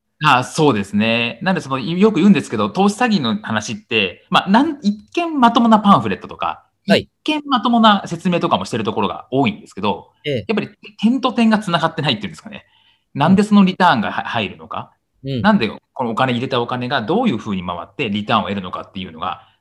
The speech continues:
Speaker 1: まあ、ストーリーとして繋がってないっていうんですけど、
Speaker 2: うわ。
Speaker 1: まあ、そういうのが多いので、まあ、ちゃんと自分でそれ説明できますっていうのはまず考えた方がいいかなと思いますね。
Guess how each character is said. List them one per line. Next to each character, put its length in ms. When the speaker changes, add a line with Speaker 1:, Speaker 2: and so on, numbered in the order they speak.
Speaker 1:
ま 220
あ、 20
ス 100
ト 80
ー 100
リ 100
ー 40
と 60
し 40
て 80
繋 180
が 80
っ 60
て 80
な 60
い 60
っ 60
て 80
い 20
う 20
ん 0
で 80
す 40
け 40
ど、 180
Speaker 2:
う 40
わ。 80
Speaker 1:
ま 20
あ、 40
そ 200
う 60
い 80
う 40
の 60
が 80
多 280
い 80
の 120
で、 360
ま 60
あ、 20
ち 140
ゃ 60
ん 80
と 100
自 180
分 140
で 60
そ 60
れ 80
説 300
明 100
で 120
き 80
ま 100
す 120
っ 40
て 180
い 80
う 60
の 60
は 60
ま 140
ず 260
考 240
え 60
た 100
方 120
が 100
い 60
い 20
か 80
な 200
と 80
思 100
い 40
ま 60
す 100
ね。 180